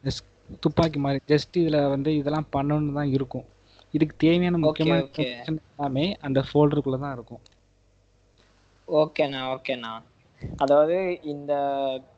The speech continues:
Speaker 2: இதுக்கு வந்து கீ மாதிரி அந்த folder.
Speaker 1: ம், ஆமா, ஆமா.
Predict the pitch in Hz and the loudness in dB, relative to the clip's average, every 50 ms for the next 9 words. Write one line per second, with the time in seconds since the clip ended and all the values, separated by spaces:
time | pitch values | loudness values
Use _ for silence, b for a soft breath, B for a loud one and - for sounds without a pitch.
0 | _ - 151 156 165 180 180 185 170 156 160 170 196 196 196 - - 202 202 202 | _ -8 -8 -6 -6 -6 -6 -6 -6 -6 -6 -6 -6 -8 -8 -8 -8 -6 -6 -4
1 | 190 180 170 165 170 180 185 175 156 147 143 139 - 151 151 151 139 135 131 - | -4 -4 -2 -2 0 0 0 -2 -2 -2 -4 -4 -2 -2 -2 -2 -2 -4 -10 -12
2 | _ _ _ _ _ _ _ _ _ _ _ _ _ - 175 160 165 170 156 131 | _ _ _ _ _ _ _ _ _ _ _ _ _ 0 2 4 4 4 4 4
3 | 131 131 123 117 113 113 113 113 110 113 | 4 2 2 4 2 2 2 0 -2 -4